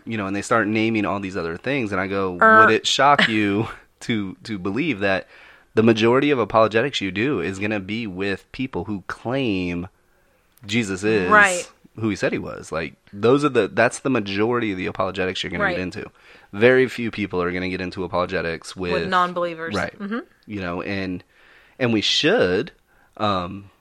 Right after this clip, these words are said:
Speaker 1: because we should be having relationships with non-believers, and
Speaker 2: But we're not gonna be debating in apologetics with them because they don't believe what you believe.
Speaker 1: Well, and not just that. We're not gonna get into those conversations 'cause they're uncomfortable. Like, if you,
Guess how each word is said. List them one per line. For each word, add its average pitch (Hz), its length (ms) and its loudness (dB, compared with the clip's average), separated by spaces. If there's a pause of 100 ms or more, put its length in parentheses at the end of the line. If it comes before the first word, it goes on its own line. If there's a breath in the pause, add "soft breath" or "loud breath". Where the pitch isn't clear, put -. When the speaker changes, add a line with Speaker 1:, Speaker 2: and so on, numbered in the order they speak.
(140)
Speaker 1:
because 107 300 0
we 104 100 -2
should 175 260 0
be 131 120 -2
having 90 260 -4
relationships 85 560 -6
with 76 100 -6
non-believers, 85 760 -4
and 85 360 -8
Speaker 2:
But 196 160 2
we're 190 100 -2
not 196 200 2
gonna 185 140 -4
be 175 440 -6
debating 170 480 -2
in 170 80 -4
apologetics 170 640 0
with 156 140 -8
them 156 180 -8
because 156 360 -8
they 165 120 0
don't 160 220 -4
believe 160 420 -8
what 151 220 -10
you 147 120 -16
believe. 156 400 -12 (600 soft breath)
Speaker 1:
Well, 151 160 8
and 123 120 6
not 113 180 6
just 101 200 -4
that. 110 220 4
We're 107 120 2
not 110 180 4
gonna 110 140 0
get 110 120 0
into 101 140 0
those 95 160 -6
conversations 101 500 -4
'cause 98 120 -6
they're 95 100 -2
uncomfortable. 92 540 -6 (500)
Like, 92 220 -4 (280)
if 104 140 -2
you, 117 240 2